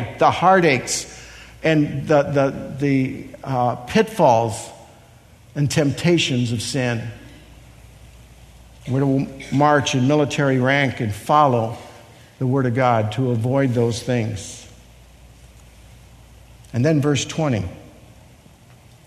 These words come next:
"Our citizenship is in heaven, and from it we await a Savior, the Lord Jesus Christ."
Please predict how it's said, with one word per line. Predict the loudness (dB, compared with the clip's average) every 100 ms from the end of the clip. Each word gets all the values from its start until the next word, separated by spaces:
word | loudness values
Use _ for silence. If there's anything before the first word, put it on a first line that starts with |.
| -20 -20 _ _ _ _ -6
"Our | -2
citizenship | 0 0 0 -2 -2 -2 0 0 0
is | -2 0
in | 2
heaven, | 4 4 2 2
and | -2
from | 0 2 2
it | 0 0
we | 2 4
await | 2 2 4 4 0 -4 -6
a | -4
Savior, | -2 -2 0 2 0
the | 0
Lord | 2 2 2
Jesus | 0 -2 -2 -4
Christ." | -6 -2 -2 -2 -6 -12 -14